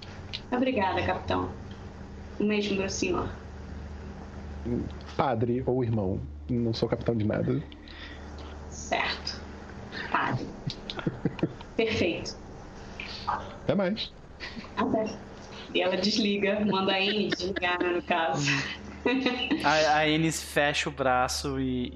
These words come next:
Speaker 3: e o olho dela, tipo, ah,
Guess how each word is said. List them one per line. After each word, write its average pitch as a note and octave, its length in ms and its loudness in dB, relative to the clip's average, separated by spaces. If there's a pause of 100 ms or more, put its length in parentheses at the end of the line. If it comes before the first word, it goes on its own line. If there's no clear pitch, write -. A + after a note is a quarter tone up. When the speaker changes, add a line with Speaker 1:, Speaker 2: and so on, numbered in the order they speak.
(680)
Speaker 3:
e C3 80 0
o C3 40 2
olho B2+ 200 2
dela, A#2+ 400 4
tipo, - 440 -6 (240)
ah, A2 460 0